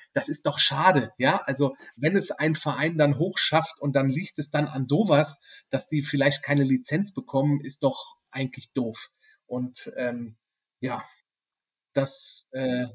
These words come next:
finde ich dann irgendwie immer ein bisschen schade. Oder ich glaube, jetzt in,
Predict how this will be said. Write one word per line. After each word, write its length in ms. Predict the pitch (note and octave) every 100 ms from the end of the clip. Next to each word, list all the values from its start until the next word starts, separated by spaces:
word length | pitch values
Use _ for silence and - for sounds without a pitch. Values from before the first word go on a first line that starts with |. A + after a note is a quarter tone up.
| _ _ _ _
finde 200 | - D#3+
ich 60 | D3+
dann 180 | D3 C#3+
irgendwie 680 | C#3+ D#3 D3+ D3 C#3+ C3+ - - -
immer 180 | D3 D3
ein 80 | C#3
bisschen 320 | C#3+ D3+ C#3
schade. 640 | - C3 D#3 E3 D3+ C3+
Oder 360 | C3 C3+ C3 D3+
ich 120 | -
glaube, 240 | C#3 C3
jetzt 260 | C3 D3 -
in, 460 | - C3 C3 B2+